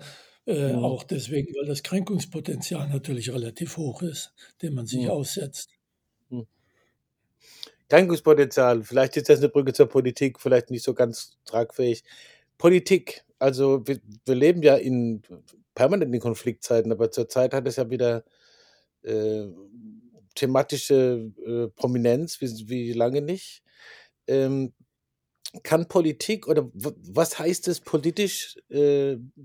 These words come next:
Speaker 2: zu intervenieren? V-, vielleicht zu
Speaker 1: Na ja,
Speaker 2: allgemein,
Speaker 1: ähm, sa-,
Speaker 2: was
Speaker 1: das
Speaker 2: macht man?
Speaker 1: Intervenieren, äh,
Speaker 2: Mhm,
Speaker 1: Dieser
Speaker 2: ja.
Speaker 1: Interventionsbegriff suggeriert ja immer ein bisschen,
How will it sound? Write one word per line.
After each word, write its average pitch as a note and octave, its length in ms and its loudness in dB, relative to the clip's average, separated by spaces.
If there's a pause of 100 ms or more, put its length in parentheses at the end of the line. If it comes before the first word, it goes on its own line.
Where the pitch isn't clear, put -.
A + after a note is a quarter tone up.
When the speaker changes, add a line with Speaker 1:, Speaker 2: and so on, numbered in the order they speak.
(220)
Speaker 2:
zu - 140 -4
intervenieren? C3+ 880 -2 (1500)
V-, - 260 -12
vielleicht - 460 -2
zu D#3 100 6
Speaker 1:
Na C#3+ 40 6
ja, D#3+ 120 6
Speaker 2:
allgemein, D#3 200 4 (200)
Speaker 1:
ähm, E3+ 340 -2 (180)
sa-, - 220 -4 (720)
Speaker 2:
was E3 160 2
Speaker 1:
das - 0 -
Speaker 2:
macht A3 240 4
man? G3+ 160 6
Speaker 1:
Intervenieren, F#3+ 680 4
äh, C4+ 60 -6 (1200)
Speaker 2:
Mhm, C3+ 320 -2
Speaker 1:
Dieser D3+ 100 4 (100)
Speaker 2:
ja. D3 140 6
Speaker 1:
Interventionsbegriff F3 840 0
suggeriert F#3 580 2
ja F#3+ 140 4
immer F3 160 2
ein E3+ 100 2
bisschen, F3 480 -2